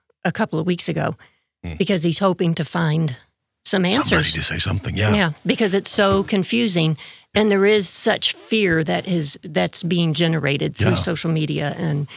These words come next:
Speaker 1: and the news. And it's interesting because I have a friend, and she knew, she knows someone who works at the Pentagon in some sort of information office there. And she asked him, "How much of our news is true?"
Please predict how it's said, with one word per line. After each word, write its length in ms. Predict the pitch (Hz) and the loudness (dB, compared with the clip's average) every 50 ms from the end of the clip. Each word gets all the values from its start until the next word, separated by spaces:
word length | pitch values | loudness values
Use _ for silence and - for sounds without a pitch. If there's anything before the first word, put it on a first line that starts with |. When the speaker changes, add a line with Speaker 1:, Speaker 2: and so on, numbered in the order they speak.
| - - _ _ _ - | -18 -20 _ _ _ 0
Speaker 1:
and 180 | 185 180 175 | 2 2 4
the 60 | 165 | 4
news. 320 | 160 160 160 160 147 139 - | 2 2 2 2 0 0 0
And 220 | - 208 185 170 - - - - - - _ _ _ | 0 0 0 0 -2 -8 -16 -20 -20 -20 _ _ _
it's 220 | - 220 196 - | -4 -2 -2 0
interesting 500 | - - 254 262 311 285 - - 202 190 | 0 0 0 0 0 0 0 0 0 2
because 480 | 190 196 180 - 233 190 180 160 147 - - - | 0 0 0 0 0 0 0 0 -2 -4 -4 0
I 300 | - 151 180 175 165 151 - - - - _ _ _ 254 | 0 2 2 2 0 -2 -6 -12 -20 -20 _ _ _ 0
have 120 | 226 202 | 0 0
a 60 | 196 | -2
friend, 360 | - - 220 214 214 208 208 | -2 2 2 4 4 4 2
and 120 | 202 196 185 | 2 2 0
she 160 | - - 233 | 0 0 0
knew, 300 | 220 214 202 196 190 - | 2 2 0 0 -2 -2
she 220 | - - - 240 226 | -4 -2 0 0 2
knows 180 | 226 220 220 | 2 2 0
someone 340 | 214 - 202 202 196 190 185 | 0 0 0 0 0 0 0
who 140 | 180 185 175 | 0 -2 -2
works 260 | 170 180 180 - - | -2 -2 -2 0 0
at 180 | 202 180 170 - - - | 0 0 0 -4 -4 -2
the 120 | 160 175 | -2 -2
Pentagon 680 | - - 208 185 185 185 180 185 180 180 180 185 185 170 - - - - _ _ _ | 0 0 0 0 2 2 0 0 2 2 0 0 -2 -4 -8 -14 -20 -20 _ _ _
in 140 | - 190 185 | 0 2 2
some 240 | 165 - - 175 175 | 2 2 2 2 2
sort 200 | 170 180 170 156 | 2 2 0 0
of 100 | 139 143 | 0 0
information 800 | 165 180 175 - 185 165 160 156 156 160 - - 170 165 160 135 - _ _ - | 0 -2 0 0 0 0 2 2 2 2 2 2 2 0 0 -2 -4 _ _ 0
office 420 | 160 160 151 - 160 156 - - | 0 0 0 0 -2 -2 0 0
there. 280 | - 165 151 151 151 - - - - - - _ _ - | 0 0 2 0 0 -4 -8 -14 -20 -20 -20 _ _ 0
And 280 | 208 196 185 185 - - | 2 2 2 0 -2 -2
she 280 | - - - 226 208 202 | 0 0 2 4 4 4
asked 380 | 202 196 240 294 294 - - | 4 4 4 2 0 0 0
him, 240 | 202 175 170 170 160 - - - - _ _ | 2 2 2 0 -2 -4 -10 -20 -20 _ _
"How 260 | - - 247 247 - | -2 2 2 4 4
much 260 | 190 247 - - - | 4 2 2 0 0
of 140 | 208 180 185 | 0 2 2
our 160 | 185 180 180 | 2 2 2
news 480 | 180 180 185 180 175 170 175 165 - - | 2 2 2 2 2 2 2 0 -2 -2
is 240 | - 165 147 - | -2 0 0 -2
true?" 540 | - - - 180 175 165 143 135 131 127 170 | -2 -2 0 0 2 2 2 0 0 -4 -4